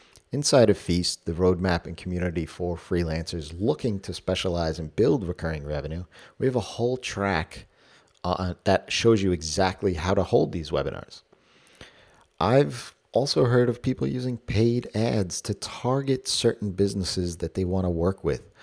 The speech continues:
And this has certainly worked pretty successful too.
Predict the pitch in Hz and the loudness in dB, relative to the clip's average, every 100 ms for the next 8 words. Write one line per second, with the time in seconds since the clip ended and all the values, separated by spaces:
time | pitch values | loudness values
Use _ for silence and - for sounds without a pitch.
0 | - - - - - 202 208 220 113 - | -20 -20 -20 -12 -4 0 2 2 0 0
1 | - 113 107 98 104 92 85 120 123 - | -2 -4 -4 0 2 0 4 4 4 -4
2 | - 98 95 - - 87 - 82 - 147 | -6 -2 -2 -2 -2 -2 -2 -10 0 2
3 | - | 2